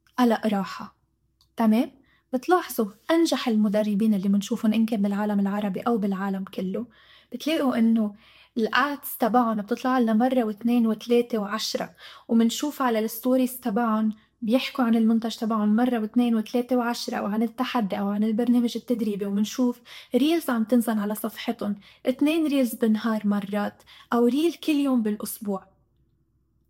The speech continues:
بشوف الكتير من المدربين اللي بيعملوه هو إنه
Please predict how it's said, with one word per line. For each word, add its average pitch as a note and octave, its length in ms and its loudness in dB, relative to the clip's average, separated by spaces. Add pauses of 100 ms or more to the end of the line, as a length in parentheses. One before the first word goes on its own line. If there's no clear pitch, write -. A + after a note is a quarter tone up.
(120)
بشوف - 280 2
الكتير F4 380 2
من E4 140 2
المدربين A3 680 2
اللي G#3+ 100 0
بيعملوه A#3 460 -2
هو A3+ 180 -2
إنه A3+ 460 2